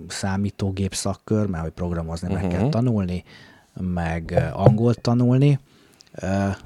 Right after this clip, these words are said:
Speaker 1: és hát az a szabad perceim száma az kevés
Speaker 2: Tehát
Speaker 1: volt.
Speaker 2: a szakkö-, a szakkörök bontották le, meg, tehát hogy a sport és szakkörök tették lehetetlenné a strukturálatlan időt?
Speaker 1: Hát gyakorlatilag elfogyott az, amit, és suli után akkor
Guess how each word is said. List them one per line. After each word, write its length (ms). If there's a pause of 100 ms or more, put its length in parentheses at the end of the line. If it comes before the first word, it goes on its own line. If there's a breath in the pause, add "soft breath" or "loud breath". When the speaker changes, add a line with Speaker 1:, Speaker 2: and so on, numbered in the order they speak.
Speaker 1:
és 180
hát 180
az 80
a 80
szabad 360
perceim 460
száma 380
az 120
kevés 520
Speaker 2:
Tehát 160
Speaker 1:
volt. 120
Speaker 2:
a 40
szakkö-, 500
a 80
szakkörök 580
bontották 720
le, 300 (120)
meg, 340
tehát 160
hogy 180 (140)
a 40
sport 400
és 140
szakkörök 640 (880 loud breath)
tették 380
lehetetlenné 640
a 40
strukturálatlan 920
időt? 280
Speaker 1:
Hát 140
gyakorlatilag 480
elfogyott 640
az, 120
amit, 280 (540)
és 160
suli 260
után 340
akkor 420